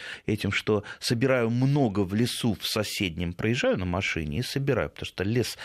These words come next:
жутко замусорен вот этим буреломом,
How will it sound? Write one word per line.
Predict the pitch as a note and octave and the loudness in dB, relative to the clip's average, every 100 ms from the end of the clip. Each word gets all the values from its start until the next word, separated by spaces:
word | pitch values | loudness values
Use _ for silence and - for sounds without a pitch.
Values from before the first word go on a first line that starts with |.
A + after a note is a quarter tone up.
| - - | -14 -8
жутко | - F2+ G2+ C3 C#3+ - | -2 2 4 2 2 -4
замусорен | F2 F#2 G#2 G2 - F2+ E2 E2 - - - | -4 0 0 -2 -2 -2 -2 -4 -10 -10 -4
вот | F#2+ | -2
этим | F2 F2+ F2+ | 2 2 4
буреломом, | A#2+ C3 F3 G3+ C3+ D#2 D2 | 4 6 4 4 2 0 -4